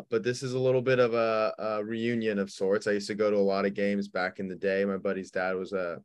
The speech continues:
was the special teams coach, I think. So we'd always go, man. We'd watch Ronnie Hillman tear it up, so it'll be a little nostalgic.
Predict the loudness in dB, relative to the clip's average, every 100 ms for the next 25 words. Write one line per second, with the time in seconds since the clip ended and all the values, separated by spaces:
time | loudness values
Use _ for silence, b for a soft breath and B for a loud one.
0 | -12 -10 -8 -10 -4 -4 -4 -8 -6 -6
1 | -6 -6 -6 -8 -8 -8 -8 -4 -2 -2
2 | b b b _ 2 8 8 8 4 6
3 | 6 6 2 2 0 2 0 0 -2 -2
4 | -2 -2 -2 -2 -2 0 2 2 2 0
5 | -2 0 2 2 2 0 -2 -2 0 0
6 | 2 0 0